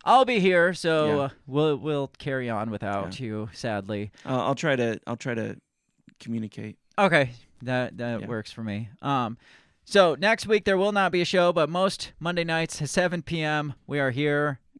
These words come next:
Speaker 1: or a
Speaker 2: Yeah.
Speaker 1: few minutes late, like tonight.
Speaker 2: Yeah.
Speaker 1: So make sure you join us live for future episodes because we love the interaction and,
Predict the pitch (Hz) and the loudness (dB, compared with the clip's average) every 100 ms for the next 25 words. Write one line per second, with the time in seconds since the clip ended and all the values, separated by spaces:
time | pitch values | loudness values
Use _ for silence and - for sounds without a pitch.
0 | _ _ 143 139 131 151 143 135 - 139 | _ _ 2 2 2 -2 -4 -4 -2 -2
1 | 135 131 127 - 139 139 139 - - - | -2 -4 -6 -6 -2 -2 -4 -10 -20 -14
2 | - 185 233 226 226 220 208 156 156 147 | -6 -2 -2 0 2 4 4 2 0 2
3 | 180 175 147 151 147 143 139 - - _ | 2 2 -2 2 4 4 2 -2 -20 _
4 | _ - _ _ _ _ _ 151 139 127 | _ -20 _ _ _ _ _ 0 0 0
5 | 160 139 135 127 - - 120 120 123 - | -2 -2 0 -2 -2 -4 -4 -4 -8 -8
6 | 139 120 113 - 131 123 123 110 120 107 | -6 -6 -8 -12 -8 -6 -4 -4 -6 -6
7 | 101 95 92 110 101 98 113 117 107 98 | -6 -6 -8 -10 -10 -10 -8 -6 -6 -10